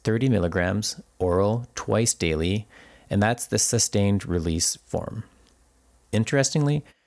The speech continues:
if you take a deeper dive into the references, the study cited from nineteen ninety-one used a dose of twenty milligrams orally three times a day instead of the sustained release. This seems to make more sense from a pharmacological perspective, as the half-life of the drug is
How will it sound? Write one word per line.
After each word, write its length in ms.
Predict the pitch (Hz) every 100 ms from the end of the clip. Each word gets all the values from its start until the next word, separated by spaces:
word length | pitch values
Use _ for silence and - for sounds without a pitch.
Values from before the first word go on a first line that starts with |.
| _ -
if 180 | -
you 60 | 113
take 180 | 139 156
a 60 |
deeper 280 | 165 127 131
dive 280 | 101 90 95
into 180 | 95 90
the 100 | 85
references, 600 | 87 - 82 - 85 - -
the 80 |
study 340 | 107 - 120 143
cited 400 | - 104 95 95
from 200 | 85 80
nineteen 360 | 82 87 107
ninety-one 500 | 104 101 95 78 78
used 300 | 87 98 98
a 60 | 110
dose 280 | 98 104 107
of 180 | 92 -
twenty 340 | - 95 123
milligrams 640 | 113 80 78 82 80 85
orally 500 | - 82 85 90 101 - - - - -
three 240 | 92 135
times 300 | 139 90 85
a 60 | 82
day 320 | 80 82 95
instead 380 | 104 95 101 107
of 120 | 113
the 80 | 113
sustained 640 | - 92 - 85 85 87
release. 600 | 76 76 69 - - - - _
This 140 | - 147
seems 460 | - - 123 143
to 100 | -
make 240 | 135 120 120
more 200 | 95 95
sense 400 | - 82 107 -
from 140 | 95
a 60 | 90
pharmacological 760 | 104 92 90 95 82 104 110
perspective, 500 | - 113 110 - 143 135
as 240 | 107 107
the 100 | 117
half-life 480 | 101 101 117 143 135
of 120 | 123
the 100 | 107
drug 320 | - 90 92 -
is 340 | 92 95 92